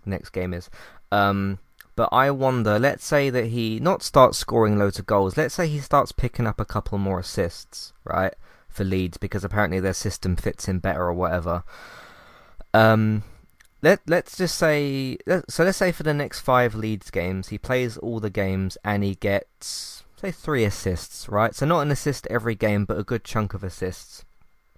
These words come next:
I wonder if the conversation will start cropping up about, like, why didn't he do it at United? And that will be a very, very valid question. Um, so I just,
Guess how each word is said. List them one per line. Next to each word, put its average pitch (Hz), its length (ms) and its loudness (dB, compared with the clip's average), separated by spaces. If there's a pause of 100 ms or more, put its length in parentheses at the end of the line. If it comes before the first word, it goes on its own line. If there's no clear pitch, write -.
(300)
I 127 40 4
wonder 151 260 2
if - 100 -4
the 147 100 0
conversation 120 720 2
will 104 80 2
start 107 340 2 (140)
cropping 101 380 -4
up 98 300 -4 (520)
about, 104 320 0
like, 101 260 0
why 107 320 0
didn't 104 280 -4
he 101 160 -8
do 98 220 -4
it 92 200 -4 (560)
at 104 140 2
United? 92 600 -4 (180)
And 107 120 -2
that 113 140 -2
will 110 80 -4
be 98 460 -6 (400)
a 107 60 -4
very, 101 380 0
very 98 300 -2
valid 92 460 -4
question. 90 580 -8 (640)
Um, 92 480 -4
so - 120 -4
I 98 60 -2
just, 101 200 -2